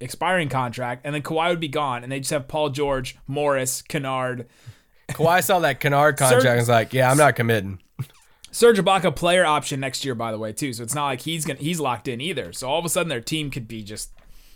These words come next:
Speaker 1: three guys. <laughs>
Speaker 2: Very interesting situation for the Clippers.
Speaker 1: Yeah, wild. So,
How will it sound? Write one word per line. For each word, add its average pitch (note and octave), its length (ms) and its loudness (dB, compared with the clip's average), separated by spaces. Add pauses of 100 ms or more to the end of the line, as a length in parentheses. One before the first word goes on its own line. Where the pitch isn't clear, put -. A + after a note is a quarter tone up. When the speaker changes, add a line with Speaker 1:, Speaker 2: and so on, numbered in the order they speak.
(120)
Speaker 1:
three D3 240 -8
guys. C3+ 560 -8 (640)
<laughs> - 560 -20
Speaker 2:
Very E3 340 4
interesting C3+ 420 2
situation G2+ 640 2
for - 120 -8
the - 80 -8
Clippers. - 360 -14 (340)
Speaker 1:
Yeah, A#2+ 220 -4
wild. A2 460 -2
So, D3+ 240 -2